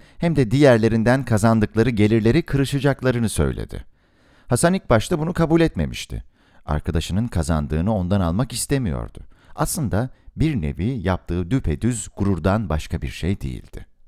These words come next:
Çünkü Mehmet'in de iyi bildiği üzere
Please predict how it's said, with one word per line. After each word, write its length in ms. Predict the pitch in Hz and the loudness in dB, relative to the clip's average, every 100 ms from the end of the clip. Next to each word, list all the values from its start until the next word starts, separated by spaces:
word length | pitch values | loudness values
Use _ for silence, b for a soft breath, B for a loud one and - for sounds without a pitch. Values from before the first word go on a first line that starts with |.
| - _ _ _ - | -20 _ _ _ -4
Çünkü 300 | 185 190 175 | -2 2 2
Mehmet'in 520 | 117 123 135 139 143 | 4 4 4 0 2
de 140 | 107 | 0
iyi 240 | 82 107 107 | 2 0 2
bildiği 320 | 87 71 73 | 0 0 -4
üzere 460 | 71 71 78 117 | -4 -2 0 0